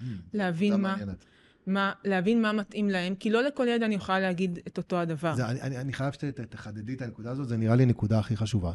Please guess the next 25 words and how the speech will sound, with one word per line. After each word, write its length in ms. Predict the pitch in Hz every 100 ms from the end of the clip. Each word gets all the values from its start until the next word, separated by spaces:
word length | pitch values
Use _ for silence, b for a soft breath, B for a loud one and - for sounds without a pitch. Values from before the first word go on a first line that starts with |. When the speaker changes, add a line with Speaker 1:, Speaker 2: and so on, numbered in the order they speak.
| 104
Speaker 2:
מה? 220 | 107 185
Speaker 1:
אני 80 | 180
אומר, 180 | 117 110
Speaker 2:
מה 60 | -
Speaker 1:
ה-, 320 | - - -
Speaker 2:
זה 100 | 196
להכיר 340 | 202 185 196 196
את 100 | 190
הילד? 320 | 185 202 254 311
Speaker 1:
כן, 220 | 143 139 110
לא, 180 | 131 170
לא 140 | 156
מה 160 | 190 165
זה 120 | 139
להכיר 260 | 131 120 143
את 60 |
הילד, 180 | 151 160
בכלל 320 | 113 131 143
מה 120 | 139 131
שאמרת 380 | 139 131 147
כרגע, 300 | - 139 101
זאת 120 | 98 -
אומרת, 320 | 104 107 - b b b _
קודם 260 | - 156 175
כל 240 | 160 160